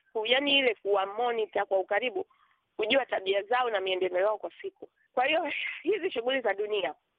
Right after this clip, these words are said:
zinatufanya wazazi tunakuwa mbali na watoto. Kwa watoto wanaharibikiwa kivyao huko katika dunia yao. Tunakuja kushtuka tukiwa tumeshachelewa, mtoto kashaharibika, hata atengenezeki tena.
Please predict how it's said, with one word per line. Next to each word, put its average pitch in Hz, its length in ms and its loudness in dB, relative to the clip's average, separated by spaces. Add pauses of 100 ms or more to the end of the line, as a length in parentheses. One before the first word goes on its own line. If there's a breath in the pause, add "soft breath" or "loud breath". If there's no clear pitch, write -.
(140)
zinatufanya 226 500 0
wazazi 220 280 -2
tunakuwa 185 280 -2
mbali 185 220 -2
na 175 60 -4
watoto. 175 340 -6 (320 loud breath)
Kwa 240 120 4
watoto 269 260 -2
wanaharibikiwa 190 560 0
kivyao 254 320 -2
huko - 540 -4
katika 240 320 -4
dunia 208 280 -2
yao. 190 280 2 (200)
Tunakuja 311 380 2
kushtuka 302 640 -2 (100)
tukiwa 285 280 -4
tumeshachelewa, 240 760 0
mtoto 226 260 -8
kashaharibika, 220 580 -4
hata - 320 -4
atengenezeki 180 680 -2
tena. 165 260 -2